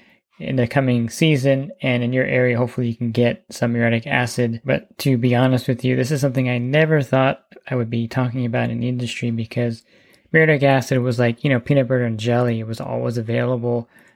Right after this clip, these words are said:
Not that you wanna put it on your bread, but just to sort of, it'd be like going to the grocery store and they don't have any jelly anymore. And then you gotta kind of get preserve or figure out a way to make the jelly to go with the peanut butter.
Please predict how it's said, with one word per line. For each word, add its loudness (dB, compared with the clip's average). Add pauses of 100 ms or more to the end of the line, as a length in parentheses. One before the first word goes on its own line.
Not -2
that -16
you -4
wanna -6
put -4
it -4
on -4
your -6
bread, 2 (400)
but -4
just -4
to -4
sort 0
of, -2 (120)
it'd -2
be 4
like 2
going 2
to 0
the 2
grocery 0
store 0
and -6
they -4
don't -4
have -4
any -6
jelly 0
anymore. -4
And -6
then -6
you -4
gotta -4 (360)
kind -2
of -4
get -2
preserve 2
or -4
figure 0
out 0
a 0
way 2
to -2
make -2
the -4
jelly 2
to -2
go -2
with -4
the -20
peanut -2
butter. 2